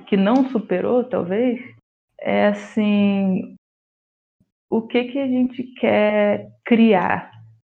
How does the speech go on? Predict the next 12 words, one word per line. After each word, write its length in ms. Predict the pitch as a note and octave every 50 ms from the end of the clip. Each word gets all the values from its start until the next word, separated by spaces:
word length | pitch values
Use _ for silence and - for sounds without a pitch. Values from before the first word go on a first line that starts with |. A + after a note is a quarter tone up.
| _ -
a 80 | G#2+
partir 560 | - - - G2+ E2+ - - - F#2+ F#2+ F#2+ E2+
disso, 480 | - F2 E2 D#2 - - - - - _ - - - _ _ _ _ _ _ _ _
né? 100 | - F3+
Que 220 | - - - B3 A#3
mundo 360 | A#3 A#3 B3+ D#4 D#4+ D4 B3+
que 60 | -
a 60 | B3
gente 220 | A#3 A#3+ A#3 A#3 A#3
quer 280 | - A#3 G#3 G#3 G#3+
criar? 520 | - - G#3+ G#3 F#3+ - - - - - - _ _ _ _ _ - -
É, 640 | - F3+ F#3 F3+ F3+ F3+ F3+ F#3 - - - - -